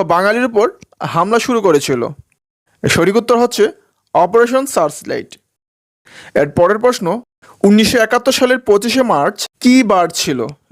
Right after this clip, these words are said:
সঠিক উত্তর হচ্ছে বৃহস্পতিবার। এর পরের প্রশ্ন, কবে ও কখন হানাদার পাকিস্তানি সৈন্যরা বঙ্গবন্ধুর ধানমন্ডির বাড়ি আক্রমণ করে?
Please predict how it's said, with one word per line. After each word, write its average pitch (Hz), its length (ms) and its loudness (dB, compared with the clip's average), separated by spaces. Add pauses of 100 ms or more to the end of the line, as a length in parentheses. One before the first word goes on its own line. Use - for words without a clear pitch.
(100)
সঠিক 190 300 0
উত্তর 240 240 0
হচ্ছে 240 220 0 (600)
বৃহস্পতিবার। 156 800 0 (1040)
এর 175 160 0
পরের 220 300 2
প্রশ্ন, 262 240 0 (320)
কবে 208 260 2 (140)
ও - 20 2 (140)
কখন 185 280 0 (220)
হানাদার 214 420 -2
পাকিস্তানি 240 400 -2
সৈন্যরা 233 380 0 (640)
বঙ্গবন্ধুর 226 640 0
ধানমন্ডির 220 560 -2
বাড়ি 240 220 2
আক্রমণ 160 360 -6
করে? - 160 -6